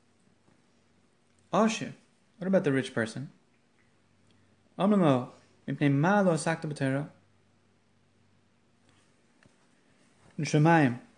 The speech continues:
he's confronted with this very daunting question. Why didn't you toil in Torah? Im Omer Asher Ayisi pulls out a, an answer, has a statement ready.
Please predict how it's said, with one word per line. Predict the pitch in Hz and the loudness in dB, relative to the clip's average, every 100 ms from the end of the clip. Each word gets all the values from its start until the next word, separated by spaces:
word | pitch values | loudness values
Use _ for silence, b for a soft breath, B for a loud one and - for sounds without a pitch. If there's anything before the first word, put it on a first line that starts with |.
| _ _ | _ _
he's | - - _ _ _ _ _ _ | -20 -20 _ _ _ _ _ _
confronted | - 127 - 160 151 | -8 -4 0 0 0
with | 131 131 | -2 -4
this | 131 - - _ _ _ _ _ _ _ _ _ | -6 -12 -16 _ _ _ _ _ _ _ _ _
very | - 127 | -2 -2
daunting | 120 131 135 139 | 2 2 4 0
question. | 127 151 151 123 110 110 | -2 -2 -2 -4 -4 -2
Why | 135 170 180 | 0 2 0
didn't | 139 127 175 170 135 - | -4 -4 -2 -2 -4 -4
you | 113 113 - _ _ _ _ - | -6 -6 -14 _ _ _ _ -20
toil | - 151 156 135 | -2 0 0 0
in | 127 | -2
Torah? | 113 113 120 185 _ _ _ _ _ _ _ _ _ _ _ _ - | -4 -4 -4 -8 _ _ _ _ _ _ _ _ _ _ _ _ -6
Im | 180 - | -4 -2
Omer | 180 143 - | 0 0 0
Asher | 185 226 226 | -2 0 2
Ayisi | 120 110 - 120 - | 2 -2 -6 -12 -4
pulls | 143 127 | -4 -2
out | 117 | -4
a, | 107 - _ _ - | -6 -10 _ _ -10
an | 120 | -6
answer, | 120 120 135 165 - _ _ _ - _ _ - - _ | -4 -4 -8 -8 -12 _ _ _ -20 _ _ -20 -20 _
has | - 110 | -10 -10
a | |
statement | 107 135 110 107 | -6 -6 -6 -6
ready. | 127 170 220 | -4 -4 -6